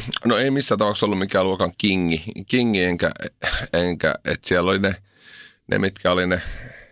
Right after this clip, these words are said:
luokan kingit, oli, oli eri porukka ja, ja mä olin yleensä sit jonkun, mulla oli omat kiinnostuksen aiheet ja sit, sit jos oli semmonen kaveri, kenen kanssa synkkäs, niin mä ehkä enemmän olin sitten vähän,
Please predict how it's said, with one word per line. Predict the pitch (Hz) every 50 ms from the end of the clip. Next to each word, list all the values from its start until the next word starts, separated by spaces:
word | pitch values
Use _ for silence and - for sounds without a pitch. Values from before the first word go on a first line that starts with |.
| _ _ _ _ _ _ _ _ _ _ _ _ _ -
luokan | 104 104 101 - 87 90
kingit, | - 113 110 107 98 95 - -
oli, | 85 85 85 82 - - - -
oli | - 92 95 92
eri | 120 117 107
porukka | - - 92 90 87 85 - _ - 85 87
ja, | 87 85 - - _ _ - _ _ _ _ _ _ _ _ _ _ _ _ _ _ _ -
ja | 101
mä | 101 95
olin | 98 123 175 170
yleensä | 156 151 143 139 131 120 113
sit | 98 - -
jonkun, | 110 107 110 104 104 95 85 92
mulla | 98 104 110
oli | 101 98
omat | 98 98 98 98 -
kiinnostuksen | - - 90 90 - - - - - 95 87
aiheet | 87 85 90 92 87 78 -
ja | 87 85
sit, | - - _ _ _ _
sit | - 101 - -
jos | 95 -
oli | 101 92
semmonen | 95 101 98 92 90 92
kaveri, | - 90 87 85 85 80 80 78
kenen | - 82 80 82
kanssa | - - 85 - - - - - - - - - - _
synkkäs, | - - - 92 85 - - - 80 -
niin | - 80
mä | 80
ehkä | - 87 - 131
enemmän | 120 110 98 92 82
olin | 80 82
sitten | 78 85 80 - - 80
vähän, | 80 90 87